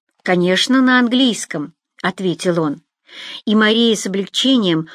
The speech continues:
полностью перешла на английский. Они говорили об Италии, России, погоде. И чем больше Мария общалась с ним, тем больше он ей нравился.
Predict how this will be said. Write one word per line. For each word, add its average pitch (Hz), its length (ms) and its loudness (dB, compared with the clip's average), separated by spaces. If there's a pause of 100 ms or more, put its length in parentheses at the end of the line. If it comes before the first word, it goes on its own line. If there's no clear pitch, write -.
(140)
полностью 240 560 0
перешла 185 560 -2
на 190 180 2
английский. 170 800 -4 (800)
Они 269 220 2
говорили 185 520 0
об 165 200 -2
Италии, 202 760 0 (260)
России, 185 880 -4 (460)
погоде. 180 760 0 (680)
И 247 100 0
чем 254 240 2
больше 254 320 2
Мария 240 480 2
общалась 254 640 0
с - 100 -8
ним, 160 340 -2 (460)
тем 220 300 0
больше 302 500 0
он 269 160 4
ей 262 240 4
нравился. 160 760 0